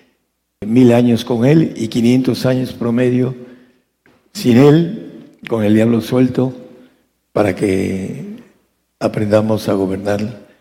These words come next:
con la bondad, con el Señor, con lo bueno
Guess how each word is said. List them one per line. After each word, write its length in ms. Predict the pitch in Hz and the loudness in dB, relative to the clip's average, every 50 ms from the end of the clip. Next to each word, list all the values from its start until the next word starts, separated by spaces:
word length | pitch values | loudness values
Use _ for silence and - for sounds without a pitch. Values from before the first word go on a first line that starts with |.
| _ _ _ _ _ _ _ _ _ | _ _ _ _ _ _ _ _ _
con 720 | - - - 98 92 90 90 90 90 87 87 87 85 90 95 - - _ _ _ _ _ _ _ _ _ _ _ _ _ _ _ _ _ _ - | -4 0 2 2 2 2 0 -2 -2 -4 -4 -6 -8 -10 -12 -16 -20 _ _ _ _ _ _ _ _ _ _ _ _ _ _ _ _ _ _ -6
la 80 | 95 | -4
bondad, 440 | 98 101 101 101 107 117 120 123 - - - - - - - - - _ _ _ _ _ _ | -2 -2 -4 0 2 4 2 2 0 -2 -16 -18 -20 -20 -20 -20 -20 _ _ _ _ _ _
con 320 | - 151 135 107 98 95 | -12 -12 -10 -10 -10 -10
el 140 | 95 92 - | -10 -10 -8
Señor, 440 | - 107 104 107 110 120 117 117 113 | -10 -8 -4 -2 0 0 0 -2 -4
con 140 | - 110 | -4 -4
lo 60 | 101 98 | -4 -2
bueno 440 | 98 107 117 123 127 123 120 127 | 0 0 0 2 0 0 -2 -4